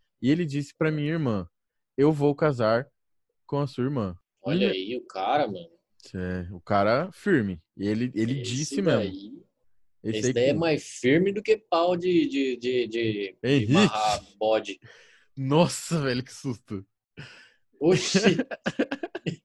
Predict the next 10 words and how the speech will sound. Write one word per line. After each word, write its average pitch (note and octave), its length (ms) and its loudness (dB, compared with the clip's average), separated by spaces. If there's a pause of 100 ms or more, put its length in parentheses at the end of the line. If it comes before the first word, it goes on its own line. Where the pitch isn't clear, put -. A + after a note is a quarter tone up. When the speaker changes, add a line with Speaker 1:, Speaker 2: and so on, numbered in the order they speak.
(1400)
Speaker 1:
É, G#2+ 380 2 (460)
é. G#2+ 560 0 (260)
<laughs> - 1800 -4
Speaker 2:
Prossiga. B2 720 2 (220)
Speaker 1:
Nazaré C#3+ 480 4
rebateu B2 480 0
dizendo G#2+ 440 -2
que - 140 -8
eu G#2+ 60 -2
jam-, G#2 280 -4